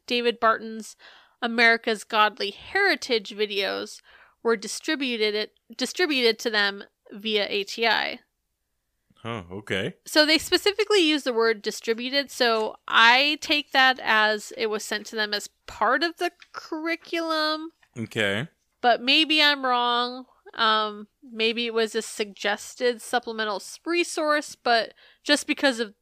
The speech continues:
Speaker 1: the use of the word distributed, I took it as being a part of it.
Speaker 2: Right.
Speaker 1: But either way, doesn't really matter. Either way, it highlights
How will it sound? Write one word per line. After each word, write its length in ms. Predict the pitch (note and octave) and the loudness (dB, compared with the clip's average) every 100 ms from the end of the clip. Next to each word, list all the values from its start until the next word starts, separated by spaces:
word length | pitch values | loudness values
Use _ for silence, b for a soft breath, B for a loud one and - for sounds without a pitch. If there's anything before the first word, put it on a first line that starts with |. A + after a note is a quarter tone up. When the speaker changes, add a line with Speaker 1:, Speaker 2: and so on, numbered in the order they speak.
| _ - | _ -10
Speaker 1:
the 100 | A3+ | -8
use 300 | G3+ G#3 - | -6 -8 -8
of 100 | G3+ | -6
the 80 | G3+ | -4
word 340 | G3+ G3 - _ _ _ | -2 -4 -6 _ _ _
distributed, 720 | - - F#3+ G#3 B3 C#4 C#4 _ _ _ _ _ _ - | -14 -8 -8 -6 -4 -2 -4 _ _ _ _ _ _ 0
I 140 | A3 | 0
took 260 | G#3 G#3+ G#3+ | 0 -4 -4
it 60 | |
as 140 | G3 F#3+ | -6 -6
being 320 | G3 F#3 F#3+ _ _ _ _ _ | -10 -10 -12 _ _ _ _ _
a 100 | - | -6
part 240 | - G#3 G#3+ | 2 2 4
of 60 | |
it. 180 | B3 - - _ | -2 -2 -8 _
Speaker 2:
Right. 420 | G#2 F#2+ F#2+ E2 - | -10 -2 -2 -2 4
Speaker 1:
But 260 | A#3+ G#3 - | 4 4 2
either 300 | C4 C#4+ B3 | 2 4 2
way, 220 | G#3 F#3 - | 2 -2 0
doesn't 180 | C4 C4+ | 0 0
really 160 | B3+ | -2
matter. 320 | G#3 F#3 F3+ F#3 B B B - | 0 0 -2 -4 B B B 2
Either 260 | D#4+ F4 | 4 4
way, 280 | B3+ G#3+ G#3+ | 4 4 4
it 220 | - - | 0 -4
highlights 840 | - C#4 C4 B3+ A3+ G#3+ G#3 - | 0 2 4 4 2 2 -2 -14